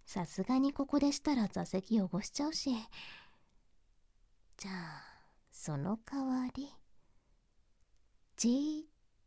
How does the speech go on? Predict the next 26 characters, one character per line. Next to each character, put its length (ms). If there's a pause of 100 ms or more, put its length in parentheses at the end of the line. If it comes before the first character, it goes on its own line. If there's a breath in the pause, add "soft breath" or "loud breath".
(280)
と 240
チ 100
ャ 60
ッ 40 (120)
ク 140
を 20
下 160
ろ 140
し 200 (140)
て。 60
<laughs> 40 (3250 loud breath)
は 100
ー 420
い。 60 (1000 loud breath)
お 160
ち 220
ん 120
ち 180
ん 180
さ 240
ん、 140 (640)
こ 160
ん 160
に 120
ち 220
は。 60